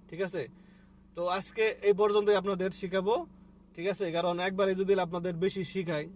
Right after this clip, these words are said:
সেগুলো আপনার মাথায় ঢুকবে না। আর মেন কথা হচ্ছে, অনেকেই মানে এই ভাষার বিষয়ে ভিডিও বানাতে চাইছেন, আহ, দিতে চাইছেন। আমি বি-, ভাষার বিষয়ে ভিডিও দিয়ে সমস্যা নেই, কিন্তু আমার কথা একটা মনোযোগ সহকারে দিবেন। আমি যে ভাষাগুলো বলতেছি, এগুলো ভাষাগুলো আপনাদের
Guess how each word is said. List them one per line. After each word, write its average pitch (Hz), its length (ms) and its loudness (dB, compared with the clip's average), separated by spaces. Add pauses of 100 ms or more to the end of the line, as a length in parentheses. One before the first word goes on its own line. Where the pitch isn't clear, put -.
(100)
সেগুলো 160 300 -6
আপনার 160 200 -4
মাথায় 160 320 -2
ঢুকবে 120 260 -10
না। 110 80 -14
আর 139 160 -6
মেন 165 260 -6
কথা 202 220 -6
হচ্ছে, 190 320 -4 (680)
অনেকেই 202 480 2 (600)
মানে 151 380 -6
এই 151 100 -4
ভাষার 147 380 -2
বিষয়ে 196 260 0
ভিডিও 185 300 -2
বানাতে 180 300 -4
চাইছেন, 147 440 -4
আহ, 143 180 -4
দিতে 160 280 -6
চাইছেন। 139 340 -4
আমি 147 140 -6
বি-, 160 240 -4
ভাষার 147 280 -4
বিষয়ে 175 200 -6
ভিডিও 175 260 -4
দিয়ে 147 120 -2
সমস্যা 131 360 -10
নেই, 104 120 -14
কিন্তু 139 200 -8
আমার 165 240 -2
কথা 170 280 -6
একটা 160 180 -6
মনোযোগ 160 300 -6
সহকারে 131 260 -6
দিবেন। 131 260 -10 (560)
আমি 156 200 -8
যে 185 120 -2
ভাষাগুলো 180 460 -4
বলতেছি, 175 460 -6
এগুলো 143 260 -6
ভাষাগুলো 180 500 -2
আপনাদের 175 360 -2